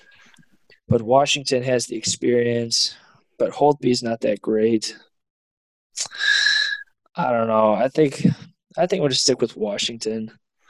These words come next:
just because of the experience. And Tom Wilson is, he's just, he's just different. He's not, he's not like any other player in the league.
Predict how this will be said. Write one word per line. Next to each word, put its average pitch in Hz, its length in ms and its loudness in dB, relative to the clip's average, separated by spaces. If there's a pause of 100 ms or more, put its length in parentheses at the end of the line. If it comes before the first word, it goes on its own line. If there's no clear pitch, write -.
(360)
just - 140 -4
because 120 240 0
of 113 80 -2
the 104 80 0
experience. 110 840 -4 (580)
And 143 140 0
Tom 160 220 0
Wilson 131 380 4
is, 110 360 0 (920)
he's 123 300 -4
just, 147 400 0
he's 139 180 -4
just - 220 -2
different. 123 440 -4 (220)
He's - 160 -6
not, 120 340 2 (180)
he's 120 220 -4
not 131 160 2
like 127 160 2
any 120 140 0
other 113 180 4
player 113 220 0
in 113 100 -2
the 110 80 -8
league. 117 340 0